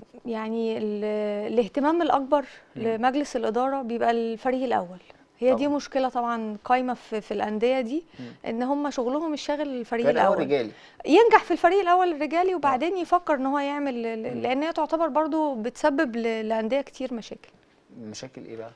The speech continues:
Speaker 1: يعني ميزانية، عشان
Speaker 2: مم.
Speaker 1: أنا أجيب فريق كرة قدم نسائية أو إن أنا أعمله.
Speaker 2: طب ما إحنا، معلش، ما إحنا عندنا في أندية معاها فلوس ومش عاملة برضه، يعني، في بيراميدز، في الأهلي، في زمالك، في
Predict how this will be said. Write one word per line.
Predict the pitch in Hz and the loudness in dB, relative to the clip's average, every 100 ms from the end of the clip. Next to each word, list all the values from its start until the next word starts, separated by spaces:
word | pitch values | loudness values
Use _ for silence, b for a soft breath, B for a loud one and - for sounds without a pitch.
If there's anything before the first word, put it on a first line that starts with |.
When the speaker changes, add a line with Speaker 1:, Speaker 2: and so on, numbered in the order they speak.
| _ _ _ | _ _ _
Speaker 1:
يعني | - 277 294 302 294 - | -2 0 0 0 -2 -8
ميزانية، | 240 294 294 277 262 240 _ - - | -2 2 4 4 -2 -4 _ -18 -6
عشان | 233 254 | -4 0
Speaker 2:
مم. | 294 | 0
Speaker 1:
أنا | 285 | 0
أجيب | 247 262 | -4 -4
فريق | 254 254 | -4 -2
كرة | 262 | -2
قدم | 254 254 247 | -2 -4 -4
نسائية | 233 - 233 240 233 | -4 -4 -2 -2 -2
أو | 220 220 | -2 -2
إن | 226 | -6
أنا | 233 240 | -6 -4
أعمله. | 233 240 233 240 269 - | -2 -2 -2 -2 -4 -6
Speaker 2:
طب | 117 | -8
ما | 113 | -6
إحنا، | 127 | -8
معلش، | 127 127 143 | -6 -6 -8
ما | |
إحنا | 131 117 | -8 -6
عندنا | 117 131 131 123 110 | -4 -2 -2 -2 -4
في | 139 131 | -6 -6
أندية | 123 127 131 117 | -8 -6 -6 -8
معاها | 104 120 | -8 -10
فلوس | 131 131 143 - | -10 -12 -12 -14
ومش | - | -12
عاملة | 107 131 | -10 -6
برضه، | 117 120 110 | -6 -6 -8
يعني، | 104 104 | -10 -10
في | 120 127 | -6 -2
بيراميدز، | 120 117 113 104 | -2 -2 -4 -8
في | |
الأهلي، | 131 120 113 | -8 -8 -8
في | 117 | -6
زمالك، | 113 110 113 110 - | -6 -4 -6 -10 -14
في | 120 117 113 110 | -12 -10 -10 -12